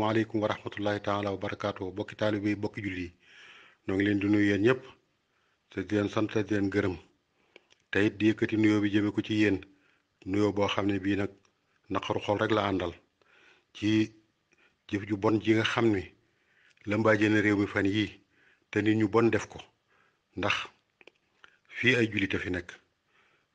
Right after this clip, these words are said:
Wax nañ ne quatre-vingt-quinze pour cent ñoo fi nekk ci ay jullit. Ñooñu nag lu bon waay bon bon war leen a bàyyi xel ci lépp looy def ak lépp looy taxaw. Rawatina nag yow mi nga xam ne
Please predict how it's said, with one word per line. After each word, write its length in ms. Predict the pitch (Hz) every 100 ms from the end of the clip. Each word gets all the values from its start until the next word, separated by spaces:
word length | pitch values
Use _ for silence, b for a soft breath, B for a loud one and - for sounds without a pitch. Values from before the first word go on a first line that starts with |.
| _
Wax 100 | 95
nañ 140 | 107 104
ne 80 | 104
quatre-vingt-quinze 640 | 117 - 110 98 101 98
pour 160 | 104 -
cent 200 | 101 95
ñoo 140 | 95
fi 80 | 95
nekk 180 | 92 -
ci 80 | -
ay 120 | 92 85
jullit. 260 | 87 90 - _ _ b b b b b
Ñooñu 280 | 98 101 101
nag 140 | 110 117 - _ _ _ _ _ _ _ _ -
lu 120 | 120
bon 280 | 127 117 110 120
waay 220 | 117 113
bon 200 | 104 104
bon 160 | 101 101
war 100 | 101
leen 160 | 98 95
a 60 |
bàyyi 240 | 92 92 87
xel 220 | - 87 - _ _ _ _ _ _
ci 140 | - 107
lépp 220 | 110 127
looy 180 | 104 98
def 140 | 95 -
ak 80 |
lépp 220 | 90 95 92
looy 140 | 92
taxaw. 240 | 90 - - _ b b b b b
Rawatina 400 | - 107 110 107 104
nag 120 | 98 - _ _ - _ _ -
yow 200 | 110 110
mi 100 | 113
nga 80 | 120
xam 180 | 131 113
ne 120 | 104